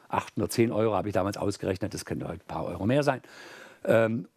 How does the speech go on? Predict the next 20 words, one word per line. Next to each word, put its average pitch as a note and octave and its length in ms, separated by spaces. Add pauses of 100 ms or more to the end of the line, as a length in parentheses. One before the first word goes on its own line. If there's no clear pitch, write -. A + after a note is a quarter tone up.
aber G#3 300
die G3 160
Hälfte F#3 260
davon D#3 300
wäre G#2 140
Darlehen. D#2+ 580
Also A#2 240
wer F3+ 160
sozusagen D3+ 400
keinen A3+ 460
Grund G#3+ 320
fürs C3 220
Grundeinkommen B2+ 520
hat, D3+ 100
außer F3+ 260
dass E3+ 140
er F3 140 (240)
Grundeinkommen A#2 540
haben E2+ 240
will, G3+ 180